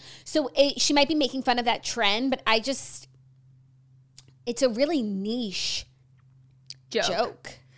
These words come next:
Speaker 2: It's a bad joke. And she's an artist, not a comedian. Um, so, like, it's important to keep that in mind. And,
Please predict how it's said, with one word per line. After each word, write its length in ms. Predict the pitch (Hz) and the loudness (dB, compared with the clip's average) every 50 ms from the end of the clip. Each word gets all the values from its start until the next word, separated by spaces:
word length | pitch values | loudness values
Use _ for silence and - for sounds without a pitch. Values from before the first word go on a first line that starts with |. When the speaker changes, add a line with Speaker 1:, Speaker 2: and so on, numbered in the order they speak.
| - - - - - - | -20 -20 -20 -20 -12 -6
Speaker 2:
It's 120 | - 240 - | -4 0 0
a 80 | 349 | 0
bad 460 | 302 214 - 214 196 208 311 311 208 180 | 0 2 2 4 4 6 4 4 2 2
joke. 240 | 220 190 175 190 - | 2 2 2 4 2
And 280 | - 226 240 226 - - | 0 0 0 0 -4 -8
she's 300 | - - - - 294 254 | -8 -6 -2 0 0 0
an 80 | 285 262 | 0 2
artist, 420 | - 247 269 269 247 208 - - | 4 4 4 4 4 2 0 0
not 160 | 226 208 208 | 0 2 2
a 40 | 214 | 2
comedian. 720 | - - 220 196 185 190 180 180 156 143 - 131 156 180 - - - - - - _ - | 0 -2 -2 0 0 0 0 0 -2 -2 -4 -6 -8 -10 -14 -16 -20 -20 -20 -6 _ 6
Um, 460 | 226 226 208 196 196 196 190 190 135 - - | 8 8 8 6 4 0 -6 -10 -12 -12 -6
so, 320 | - 240 233 220 214 - - _ _ - | -2 0 0 0 -2 -6 -16 _ _ -2
like, 220 | 196 196 196 196 | 0 0 0 0
it's 140 | 208 202 - | -2 -6 -6
important 340 | 214 214 180 - 180 202 208 | -6 -4 -2 -2 -4 -4 -4
to 60 | - - | -6 -4
keep 140 | 220 196 | -4 0
that 160 | 202 202 185 190 | 0 2 0 0
in 80 | 185 | 0
mind. 260 | 185 180 175 170 - - - - - 175 - _ - | -2 -4 -4 -6 -8 -14 -20 -18 -18 -20 -14 _ -2
And, 440 | 294 349 370 381 359 320 294 247 | 0 2 2 2 2 0 0 -2